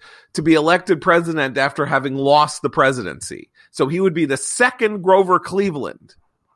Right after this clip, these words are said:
Well, whoop-de-freaking-do, you know?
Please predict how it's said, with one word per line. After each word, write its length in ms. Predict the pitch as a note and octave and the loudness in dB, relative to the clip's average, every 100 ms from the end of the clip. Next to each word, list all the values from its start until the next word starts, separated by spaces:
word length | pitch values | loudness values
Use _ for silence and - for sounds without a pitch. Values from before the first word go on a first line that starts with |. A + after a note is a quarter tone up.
| _ - | _ -10
Well, 180 | F#2+ G#2 | -6 -6
whoop-de-freaking-do, 1600 | G#2+ B3+ D4 _ - D3+ C#3+ G3 A#3+ - B3 A3 G#3 E3 G#2+ - - | 0 0 0 _ -6 -4 -4 0 0 2 -2 2 2 2 2 -4 -6
you 160 | D3 G3 | 2 4
know? 420 | F3 A#3 F4 | 6 4 2